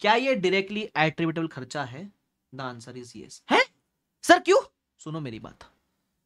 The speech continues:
एक बात बताओ, अगर तुम गवर्नमेंट को बोलो, "नहीं करूंगा ठीक, जो करना है कर ले, नहीं करके दूंगा ये ठीक, जो करना है कर ले", तो मुझे बताओ क्या वो तुमको मशीन इधर इंस्टॉल करने को देगा? क्या वो तुमको मशीन इधर इंस्टॉल करने को देगा? अगर तुम रिफ्यूज कर दो ये खर्चा करने से तो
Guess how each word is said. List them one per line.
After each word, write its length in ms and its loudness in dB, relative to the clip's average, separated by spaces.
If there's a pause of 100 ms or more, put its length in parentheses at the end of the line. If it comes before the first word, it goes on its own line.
एक 160 -4
बात 140 2
बताओ, 320 -10 (460)
अगर 220 2
तुम 240 -2
गवर्नमेंट 360 2
को 80 2
बोलो, 340 -2 (720)
"नहीं 180 8
करूंगा 300 6
ठीक, 240 -6 (400)
जो 100 10
करना 200 6
है 60 6
कर 120 2
ले, 180 -4 (720)
नहीं 140 8
करके 240 6
दूंगा 200 0
ये 80 0
ठीक, 220 -12 (180)
जो 100 10
करना 220 0
है 60 -4
कर 120 -6
ले", 120 -16 (140)
तो 60 -8
मुझे 200 0
बताओ 240 4
क्या 200 4
वो 120 4
तुमको 260 -2
मशीन 500 4 (360)
इधर 200 6
इंस्टॉल 300 6
करने 200 4
को 100 2
देगा? 260 -2 (960)
क्या 140 10
वो 100 10
तुमको 260 -2
मशीन 260 0
इधर 120 0
इंस्टॉल 220 0
करने 200 4
को 100 8
देगा? 200 8
अगर 160 4
तुम 180 -2
रिफ्यूज 280 0
कर 140 4
दो 60 8
ये 60 8
खर्चा 260 6
करने 220 2
से 100 2
तो 220 0